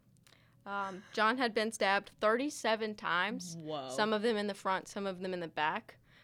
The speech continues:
Speaker 1: Most of them piercing vital organs.
Speaker 2: Whoa.
Speaker 1: Which I was like, maybe that's a coincidence, or maybe because she worked with animals and knew where to stab.
Speaker 2: Yeah.
Speaker 1: Either way, I hate it.
Speaker 2: I,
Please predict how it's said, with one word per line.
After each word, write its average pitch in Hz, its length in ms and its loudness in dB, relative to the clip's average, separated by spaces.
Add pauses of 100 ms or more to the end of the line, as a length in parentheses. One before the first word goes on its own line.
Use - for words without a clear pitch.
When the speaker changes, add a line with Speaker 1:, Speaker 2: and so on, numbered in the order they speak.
(100)
Speaker 1:
Most 208 280 0
of 240 100 0
them 208 120 -2
piercing 190 520 -6
vital 185 300 -2
organs. 175 600 -8 (460)
Speaker 2:
Whoa. 170 200 -4
Speaker 1:
Which 214 140 0
I 240 40 8
was 254 100 6
like, 262 160 8
maybe 220 220 4
that's 240 180 2
a 220 40 -12
coincidence, 202 520 -2
or 180 60 2
maybe 175 420 0 (220)
because 185 240 -2
she 196 140 -2
worked 170 260 0
with 175 120 -6
animals 180 340 -2
and 190 60 -4
knew 180 80 -2
where 170 100 -2
to 151 60 -12
stab. 180 520 2
Speaker 2:
Yeah. 185 440 -4 (160)
Speaker 1:
Either 208 260 4
way, 180 280 4
I 202 40 4
hate 175 260 0
it. 233 160 -2 (240)
Speaker 2:
I, 190 360 0